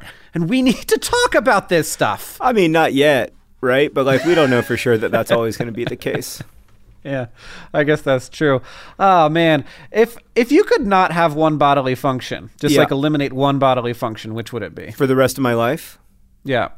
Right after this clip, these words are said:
Speaker 2: Without consequences?
Speaker 1: Yeah.
Speaker 2: Um, sweat, sweating.
Speaker 1: Oh,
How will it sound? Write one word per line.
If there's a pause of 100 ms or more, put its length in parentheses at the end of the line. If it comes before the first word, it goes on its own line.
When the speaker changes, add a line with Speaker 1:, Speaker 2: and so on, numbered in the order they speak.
(120)
Speaker 2:
Without
consequences? (880)
Speaker 1:
Yeah. (1600)
Speaker 2:
Um, (1200)
sweat,
sweating. (960)
Speaker 1:
Oh,